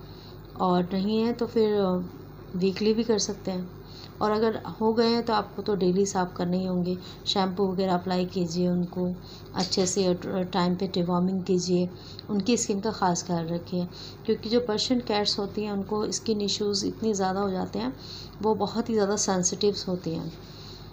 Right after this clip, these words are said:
और, अ, sensitive होने के साथ साथ उनको health issues, skin problems बहुत ही easily हो जाती हैं, बहुत ही, अ, आसानी से हो जाती हैं।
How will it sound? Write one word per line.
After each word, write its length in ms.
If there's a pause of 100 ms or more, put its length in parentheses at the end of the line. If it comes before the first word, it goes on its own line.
(580)
और, 280
अ, 320 (1000)
sensitive 640
होने 220
के 120
साथ 220
साथ 380
उनको 320
health 320
issues, 480
skin 400
problems 560 (280)
बहुत 260
ही 40
easily 480
हो 100
जाती 420
हैं, 200
बहुत 300
ही, 160 (560)
अ, 360 (300)
आसानी 420
से 120
हो 80
जाती 360
हैं। 440